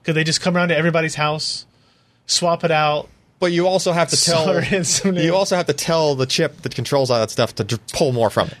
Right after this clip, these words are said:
Speaker 1: Correct.
Speaker 2: Right.
Speaker 1: The, the issue is that it was drawing equal power essentially from the six pin connector and the motherboard twelve volt
Speaker 2: Yep.
Speaker 1: line, where in most other graphics cards that we've ever seen,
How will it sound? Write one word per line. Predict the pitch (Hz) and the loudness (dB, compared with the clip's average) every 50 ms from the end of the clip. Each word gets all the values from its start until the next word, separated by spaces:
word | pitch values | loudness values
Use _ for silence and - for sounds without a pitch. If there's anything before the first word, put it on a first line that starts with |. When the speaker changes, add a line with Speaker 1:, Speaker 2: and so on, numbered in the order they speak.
| - | -12
Speaker 1:
Correct. | - - 190 180 143 - - - - | -4 0 2 2 2 2 -2 -6 -4
Speaker 2:
Right. | 107 98 95 - - - - _ - | -2 -2 -2 -2 -6 -16 -16 _ -4
Speaker 1:
The, | 185 175 | -4 -2
the | 180 175 196 185 | -2 -2 -2 0
issue | 254 247 - 220 202 | 0 0 0 0 0
is | 180 170 151 | -2 0 0
that | 170 160 | 0 -2
it | 147 | -2
was | 143 143 | -2 -2
drawing | - 160 156 151 147 147 151 - | 0 0 0 2 0 -2 -4 -4
equal | - 214 208 208 - 180 160 | -2 -2 -2 0 0 -2 -2
power | - - 165 151 143 139 139 131 131 - | 0 0 2 2 2 2 2 2 0 0
essentially | 131 - - 180 170 160 - 147 135 127 127 123 | -2 -2 0 0 0 0 0 0 0 0 -2 -2
from | 127 - - - - 151 143 143 139 135 | -6 -8 -10 -4 0 0 2 2 2 0
the | 131 123 | 0 -2
six | - - 196 185 | 0 0 0 0
pin | - - 170 160 | 0 0 -2 -2
connector | - 165 156 156 - - 156 147 147 - - | 0 -2 -2 -2 0 0 0 2 0 0 -2
and | 139 131 127 127 127 123 123 120 117 | -2 0 2 2 2 2 0 -2 -4
the | 123 | -2
motherboard | 127 143 143 139 131 135 127 131 | 0 0 0 2 2 0 0 0
twelve | - - 127 117 110 | 0 -2 -2 0 0
volt | 110 101 98 - - | -2 -2 -2 -4 0
Speaker 2:
Yep. | - 120 - - | -2 -2 -2 0
Speaker 1:
line, | - - 95 - 165 - - - - - - - - _ _ - | -4 -2 -2 -2 -4 -6 -12 -20 -20 -20 -20 -20 -20 _ _ -4
where | 123 131 131 131 131 127 127 127 135 - - | 0 2 4 4 4 4 2 2 0 -2 -4
in | 156 139 135 135 139 147 156 | -4 -2 -2 0 0 0 2
most | 165 185 220 254 - - | 2 2 2 2 0 0
other | - 226 214 185 | 0 2 2 2
graphics | - 165 165 160 - - - | 2 2 0 0 0 -4 0
cards | 170 165 151 139 | 2 2 2 2
that | 147 | 0
we've | 147 139 135 | -2 0 0
ever | 151 135 127 | 0 0 0
seen, | - - - 170 147 123 101 95 98 | 0 0 0 2 0 0 -2 -4 -8